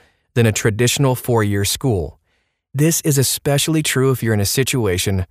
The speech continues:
where you're not quite sure about what to major in or what you want to be when you grow up. Attending a community college can help you explore all kinds of different subjects while also keeping your costs down.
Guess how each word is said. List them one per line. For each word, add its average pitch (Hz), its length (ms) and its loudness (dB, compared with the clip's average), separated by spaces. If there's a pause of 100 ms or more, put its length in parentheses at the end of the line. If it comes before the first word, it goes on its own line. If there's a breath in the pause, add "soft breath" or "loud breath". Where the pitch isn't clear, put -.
(400)
where 139 100 2
you're 175 100 4
not 226 180 0
quite 202 300 -2
sure 151 200 0
about 135 260 0
what 127 140 0
to 123 100 0
major 113 420 0
in 71 340 -8
or 175 380 2
what 143 220 0
you 147 120 2
want 143 180 2
to 123 60 2
be 139 220 0
when 135 120 4
you 131 60 2
grow 139 240 2
up. 139 220 0 (680)
Attending 143 480 2
a 135 80 2
community 131 460 0
college 127 560 -2 (380)
can 120 180 2
help 131 240 2
you 127 140 2
explore 110 520 -2
all 143 280 2
kinds 127 460 2
of 101 120 0
different 110 320 -2
subjects 92 640 -4 (440)
while 120 200 2
also 170 320 0
keeping 139 320 0
your 127 120 2
costs - 560 -2
down. 92 440 -4